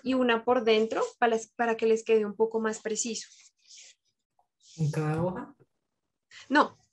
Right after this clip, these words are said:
Speaker 1: solamente en,
Speaker 2: Por
Speaker 1: en
Speaker 2: fuera y
Speaker 1: esta.
Speaker 2: por dentro.
Speaker 1: Ujú, exactamente, como por fuera y por dentro.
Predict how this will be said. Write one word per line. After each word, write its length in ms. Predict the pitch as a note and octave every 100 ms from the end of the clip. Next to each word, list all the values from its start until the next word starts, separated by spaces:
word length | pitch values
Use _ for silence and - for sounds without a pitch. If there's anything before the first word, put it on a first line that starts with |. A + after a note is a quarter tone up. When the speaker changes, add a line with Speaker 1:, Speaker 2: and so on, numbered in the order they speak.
| -
Speaker 1:
solamente 880 | D4 D4+ D4+ D4 D4+ D4+ D4 - C#4+
en, 480 | C#4 C4 A3+ G#3 A3+ - -
Speaker 2:
Por 100 | D3+
Speaker 1:
en 40 |
Speaker 2:
fuera 180 | C#3+ -
y 40 | D#3+
Speaker 1:
esta. 120 | - F3+
Speaker 2:
por 80 |
dentro. 300 | D#3 C#3 - C#3+ - - - _ _ _ -
Speaker 1:
Ujú, 200 | C#4+ G#4 C5+ -
exactamente, 640 | B3+ B3 - B3 A3 -
como 220 | G#3+ G#3
por 180 | A3 A3
fuera 240 | A#3+ C4+ -
y 120 | B3+
por 220 | A3+ G#3+
dentro. 300 | G#3 -